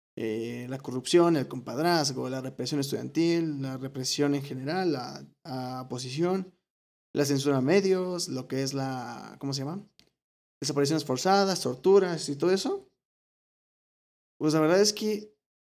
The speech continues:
cincuenta años a-, adelante, pues, no ha cambiado. La verdad es que no ha cambiado, y aunque ustedes digan, "Ah, es que no lo veo o no lo sé", la verdad es que sigue sucediendo.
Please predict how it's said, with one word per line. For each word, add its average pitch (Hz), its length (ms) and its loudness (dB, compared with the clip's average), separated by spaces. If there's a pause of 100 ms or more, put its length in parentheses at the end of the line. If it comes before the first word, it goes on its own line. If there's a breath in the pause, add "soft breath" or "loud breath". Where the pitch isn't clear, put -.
(140)
cincuenta 180 400 2
años 208 240 4
a-, 127 160 -4
adelante, 175 420 0 (280)
pues, - 140 -20
no 381 60 -2
ha 349 60 -4
cambiado. 165 580 -2 (720)
La 139 80 0
verdad 170 200 2
es 214 80 -2
que 190 80 -2
no 180 60 -2
ha 170 40 -4
cambiado, 151 340 0
y 131 40 -4
aunque 131 220 -6
ustedes 135 440 0
digan, 160 280 -4
"Ah, 185 80 -8
es - 80 -8
que 156 100 -4
no 151 100 0
lo 139 140 0
veo 170 300 -2
o 135 120 -2
no 139 120 -2
lo 151 120 -4
sé", 196 240 -2 (1300)
la 135 100 0
verdad 147 180 4
es 180 60 -2
que 156 460 -2 (1120)
sigue 151 300 6
sucediendo. 147 640 -2